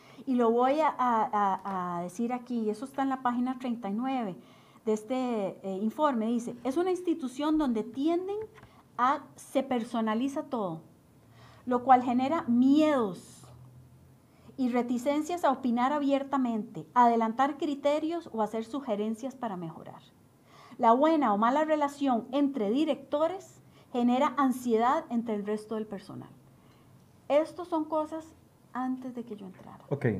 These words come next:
Speaker 2: entonces había un mal clima interno dentro de la Defensoría.
Speaker 1: Ujú.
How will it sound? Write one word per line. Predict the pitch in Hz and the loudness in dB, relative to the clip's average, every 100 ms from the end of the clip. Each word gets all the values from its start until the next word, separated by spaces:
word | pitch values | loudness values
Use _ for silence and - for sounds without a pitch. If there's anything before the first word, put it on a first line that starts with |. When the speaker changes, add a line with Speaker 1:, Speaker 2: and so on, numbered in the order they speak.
| - | 0
Speaker 2:
entonces | 127 131 113 110 | 2 4 2 2
había | 123 147 | 4 6
un | 175 | 6
mal | 180 185 185 | 8 6 6
clima | 185 190 202 208 190 | 6 8 8 4 4
interno | 139 127 135 143 160 165 | 4 4 6 6 6 4
dentro | 147 117 113 104 | 4 4 4 0
de | |
la | 98 | 0
Defensoría. | 98 98 101 101 98 113 98 - - _ | -2 -4 -6 -4 -2 -2 -4 -10 -20 _
Speaker 1:
Ujú. | 294 | -12